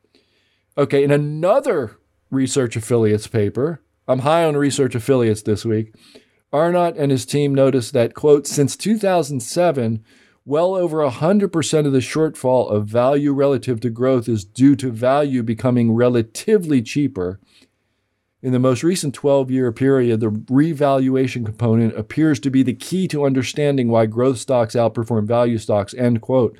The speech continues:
So, so it is, in other words, it is, according to Research Affiliates, the phenomenon that I'm describing in Apple. It's just 'cause people like this other stuff better.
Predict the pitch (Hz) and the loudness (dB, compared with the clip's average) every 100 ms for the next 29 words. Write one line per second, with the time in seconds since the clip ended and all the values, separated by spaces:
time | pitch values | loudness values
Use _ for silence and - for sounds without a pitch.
0 | - - _ _ - 151 139 - _ _ | -18 -20 _ _ -2 0 0 -4 _ _
1 | _ - 180 160 190 180 208 233 202 170 | _ -8 -4 -2 0 0 0 2 2 0
2 | - 175 196 170 139 131 123 110 - - | -4 0 2 2 0 0 0 -4 -12 0
3 | 170 175 170 170 147 113 - - 135 117 | 2 2 2 2 0 -4 -8 0 2 2
4 | 110 107 120 104 - - 117 117 104 107 | 0 0 0 0 -2 -2 0 0 -2 -2
5 | 117 110 104 123 120 127 127 131 127 120 | 0 0 0 -2 -2 0 0 2 0 0
6 | 117 107 120 120 117 110 104 123 113 107 | -2 -2 0 2 2 0 0 0 2 0
7 | 98 101 98 101 - - 311 277 - 226 | -2 -4 -6 -4 -2 -2 0 -2 0 0
8 | - 175 170 165 135 127 110 101 120 101 | 0 2 2 0 -2 0 0 0 -2 -2
9 | - 101 95 | -2 -4 -4